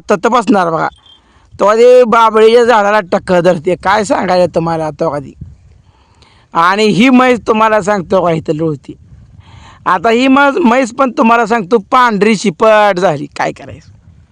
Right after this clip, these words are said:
आता पुन्हा संध्याकाळी अजून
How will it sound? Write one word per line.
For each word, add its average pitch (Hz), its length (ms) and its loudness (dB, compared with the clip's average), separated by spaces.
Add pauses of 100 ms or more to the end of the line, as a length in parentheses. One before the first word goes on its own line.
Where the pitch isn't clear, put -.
(1120)
आता 175 280 -4
पुन्हा 220 340 -4
संध्याकाळी 226 560 -2
अजून 240 440 2